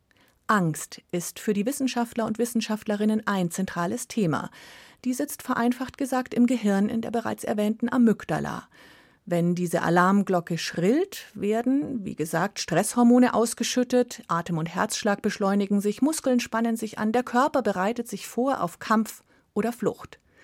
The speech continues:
Menschen, die regelmäßig meditieren, haben nachweislich eine weniger aktive Amygdala. Heißt, sie haben weniger Angst.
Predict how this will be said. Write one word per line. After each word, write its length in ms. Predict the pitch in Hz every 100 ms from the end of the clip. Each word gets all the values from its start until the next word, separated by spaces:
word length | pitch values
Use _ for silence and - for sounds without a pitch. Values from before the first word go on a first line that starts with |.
| - - _ _ _ -
Menschen, 380 | 170 175 -
die 140 | 175 170
regelmäßig 640 | 165 196 185 175 180 185
meditieren, 640 | 175 170 170 - 285 240 311 - - - -
haben 280 | 285 285
nachweislich 800 | 247 233 247 240 240 240 247 -
eine 240 | 233 233 220
weniger 480 | 285 208 151 151
aktive 460 | - - - 180 170
Amygdala. 720 | 165 170 - 165 151 127 165 - _ _
Heißt, 400 | 151 196 - - _ _ _ _
sie 200 | - 262
haben 280 | 269 277 208
weniger 400 | 147 156 226 -
Angst. 400 | 151 - -